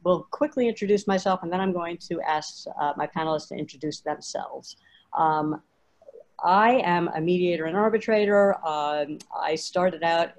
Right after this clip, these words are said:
i-, in New York, uh, where many of my panelists are based, uh, at, uh, Paul Weiss. I, um, went in-house to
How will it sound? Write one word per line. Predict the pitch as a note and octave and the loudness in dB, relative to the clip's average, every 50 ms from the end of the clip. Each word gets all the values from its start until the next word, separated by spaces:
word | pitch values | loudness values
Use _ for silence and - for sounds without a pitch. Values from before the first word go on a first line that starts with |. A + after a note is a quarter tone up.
| - D#3 | -10 -8
i-, | D3+ - - | -8 -6 0
in | - G#3+ A3+ | 2 4 4
New | B3 B3 | 4 4
York, | A#3+ F#3+ E3 D#3 E3+ A3+ A#3+ - - _ _ - | 4 2 4 4 4 2 2 -2 -10 _ _ -6
uh, | D3+ D3 C#3+ D3 | -4 -4 -4 -4
where | D3 D3+ | -4 -4
many | D3 D#3+ E3 E3+ D#3+ | -2 -2 -2 -2 -4
of | D3+ - | -4 -4
my | D#3 D3 D3 | -4 -6 -6
panelists | - - D3 D3+ D#3 D#3 D#3+ D#3+ - D3 | -4 -6 -6 -4 -4 -4 -6 -6 -4 -6
are | C#3 | -2
based, | - F#3 G3+ A#3+ A#3 - - _ _ _ _ _ _ _ | 0 2 2 2 0 -2 -10 _ _ _ _ _ _ _
uh, | - D#3+ D#3 - - - | -2 -2 -2 0 0 -2
at, | D3+ D3 - - - D#3 | -2 -2 -4 -6 -6 -4
uh, | D3 C#3 C#3 C3+ C3 - _ | -4 -2 -2 -4 -8 -8 _
Paul | D#3 D3 C#3 C3+ | -2 0 0 2
Weiss. | D3+ G3 A#3 B3 A#3+ - - - - - _ _ _ _ - - | 4 4 4 4 2 -2 -6 -10 -12 -16 _ _ _ _ -10 -4
I, | D#3+ D3 D3 C#3+ C#3+ D3 C#3+ C#3+ C#3+ D3 C#3+ C#3+ - _ E3 | -2 -2 0 2 2 2 2 0 0 -2 -4 -6 -8 _ -4
um, | D3 C#3+ C#3+ C#3+ C#3+ C#3 C#3 C#3 D3 C#3 - _ _ _ _ | -2 -2 0 0 0 -2 -2 -6 -8 -14 -16 _ _ _ _
went | D#3+ D#3 D3 - - | -6 -6 -6 -6 -6
in-house | D3+ D3 C#3 - G#3 A3 A3+ A3+ G#3+ - - | -8 -8 -4 -2 0 2 2 2 0 -4 -8
to | - - F#3+ E3+ D#3 D3+ D3 D3 C#3 | -8 -6 -4 -2 0 -2 -2 -2 -6